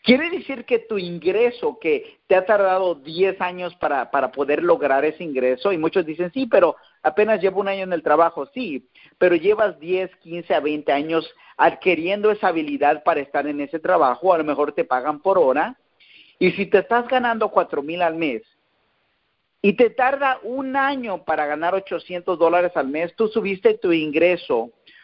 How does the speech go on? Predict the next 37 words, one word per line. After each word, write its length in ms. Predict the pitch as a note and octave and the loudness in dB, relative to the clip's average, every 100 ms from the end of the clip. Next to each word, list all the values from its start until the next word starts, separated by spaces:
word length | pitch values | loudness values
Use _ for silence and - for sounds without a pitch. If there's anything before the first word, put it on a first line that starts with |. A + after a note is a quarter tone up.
| _ _ | _ _
por 220 | F#3 G#3 | 4 4
un 180 | G#3+ G#3 | 0 -4
extra 720 | G#3 - _ E3 C#3 B2+ - _ - | -6 -10 _ -4 -4 -6 -14 _ -4
veinte 520 | C3+ F3+ F#3+ - G#3+ | 0 0 0 0 0
por 320 | - E3 C3 | 0 -2 -4
ciento, 600 | - D#3+ F3 D3+ - - _ _ _ _ _ _ | -10 -4 -2 -2 -6 -12 _ _ _ _ _ _
que 200 | - A3 | 2 2
no 180 | G3+ A3+ | 4 0
hay 160 | C4 A#3+ | 2 0
otro 300 | A#3+ A#3 A3 | -2 -4 -4
lu-, 200 | G3 F3+ F#3+ | -4 -4 -4
no, 140 | F#3+ G3 | -4 -2
I 160 | F3 | -4
mean, 220 | F3 E3 | -6 -10
eh, 60 | D3+ - _ | -12 -18 _
eh, 440 | F3+ E3+ F3+ - - | -2 0 0 -4 0
para 240 | F#3 E3+ F3+ | 0 2 0
cua-, 320 | F3+ F3 E3 | -4 -4 -10
si 120 | F3+ | -6
tú 140 | F3 G3+ | 0 2
hablas 240 | A3+ G#3 | 2 0
de 80 | F#3+ | -2
esos 260 | F#3+ D#3 | -8 -10
números, 380 | E3 E4 F3 C#3+ | -8 -4 0 0
muchos 280 | D#3 E3 E3+ | -2 -8 -8
dirían, 240 | D3 C#3+ | -4 -2
"Wow, 300 | C#3 G#3+ D3+ - | 2 2 2 -2
un 200 | D#3 F3 | -8 -2
veinte 300 | F3 F#3 A3 | 0 0 -2
por 160 | G3 D#3+ | -4 -6
ciento 240 | E3 F3 | -2 -2
no, 240 | D3 D3 - | -2 -4 -4
no 160 | D#3 E3 | 0 2
es 80 | |
mucho". 280 | D#3 E3 B3 - | 2 0 0 2
Es 100 | F#3 | -2
mucho 600 | A3 G4+ G#4 C#3+ C3 | -2 -2 0 0 0